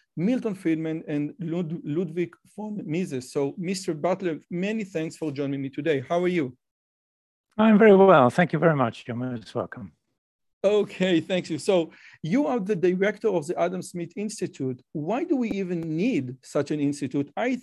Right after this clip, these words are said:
Speaker 1: thought that his ideas penetrated our culture. We all know today that free markets produce much more than centralized government,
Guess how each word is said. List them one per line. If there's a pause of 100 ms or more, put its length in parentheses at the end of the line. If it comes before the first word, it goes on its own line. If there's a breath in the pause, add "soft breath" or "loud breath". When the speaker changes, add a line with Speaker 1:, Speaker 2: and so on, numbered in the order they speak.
Speaker 1:
thought
that
his
ideas
penetrated
our
culture.
We
all
know
today
that (420 soft breath)
free
markets
produce
much
more
than
centralized
government,